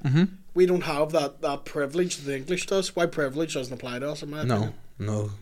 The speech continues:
Speaker 1: sweet
Speaker 2: I don't
Speaker 1: potato
Speaker 2: think it does.
Speaker 1: pickers.
Speaker 2: We don't have the historical
Speaker 1: But what I like about, this is the
Speaker 2: leg
Speaker 1: thing,
Speaker 2: up.
Speaker 1: like, I don't know, people get all annoyed about, "Are you also in Northern Ireland?" Fuck that. I'm Northern Irish.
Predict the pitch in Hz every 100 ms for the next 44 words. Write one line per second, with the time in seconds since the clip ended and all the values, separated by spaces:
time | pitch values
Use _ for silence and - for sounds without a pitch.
0 | - - 147 143 135 101 131 110 117 139
1 | 147 139 127 127 - - 131 123 131 127
2 | - - - 117 139 156 117 104 110 107
3 | 107 110 120 123 120 131 107 - 110 101
4 | - - 110 107 110 107 104 101 95 90
5 | 95 90 87 90 98 92 - - - 120
6 | 120 117 113 127 120 117 117 117 113 104
7 | 123 - - 95 - - - - 131 147
8 | 127 110 107 98 143 -